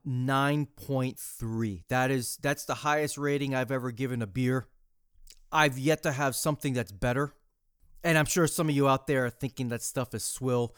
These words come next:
You haven't had any real craft brews. What are you talking about? You may be right.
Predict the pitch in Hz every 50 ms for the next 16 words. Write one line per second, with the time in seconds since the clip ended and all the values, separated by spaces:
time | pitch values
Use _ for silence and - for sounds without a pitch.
0 | - _ - 135 127 123 135 123 117 110 98 131 127 120 117 120 113 117 113 107
1 | 117 123 123 117 - - - 117 113 107 - _ - 123 123 123 120 117 - -
2 | 131 120 110 - - 120 110 110 104 - 113 110 95 113 113 110 107 107 - -
3 | - - - - _ _ - 277 302 269 220 185 151 117 131 123 117 113 104 104
4 | 101